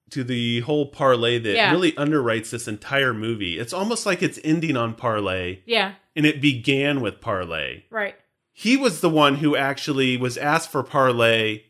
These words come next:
Speaker 1: in the beginning by Elizabeth of the movie.
Speaker 2: Yes.
Speaker 1: And now he's asking for that from the British soldiers.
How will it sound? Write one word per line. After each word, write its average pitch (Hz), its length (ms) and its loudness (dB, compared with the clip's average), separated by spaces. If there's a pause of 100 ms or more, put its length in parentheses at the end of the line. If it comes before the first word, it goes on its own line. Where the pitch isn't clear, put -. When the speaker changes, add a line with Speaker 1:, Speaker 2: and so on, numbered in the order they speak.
(300)
Speaker 1:
in 143 100 -2
the 131 80 2
beginning 123 500 0
by 117 160 2
Elizabeth 107 600 -2
of 98 100 -6
the 95 60 -8
movie. 92 220 -6
Speaker 2:
Yes. 190 500 -2
Speaker 1:
And 139 140 0
now 143 180 4
he's 175 300 -2
asking 123 540 -2
for 113 160 -6
that 107 360 -4
from 113 180 -8
the 107 100 -6
British 110 420 -4
soldiers. 123 720 -4